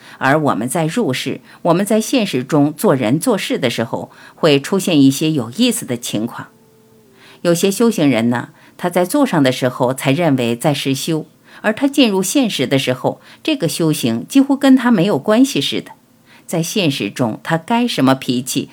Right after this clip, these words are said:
还是什么脾气，该什么德行还是什么德行，有的还会形成一种我慢。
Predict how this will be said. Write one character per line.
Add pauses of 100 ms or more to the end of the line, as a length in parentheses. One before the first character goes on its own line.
(100)
还
是
什
么
脾
气， (320)
该
什
么
德
行
还
是
什
么
德
行， (280)
有
的
还
会
形
成
一
种
我
慢。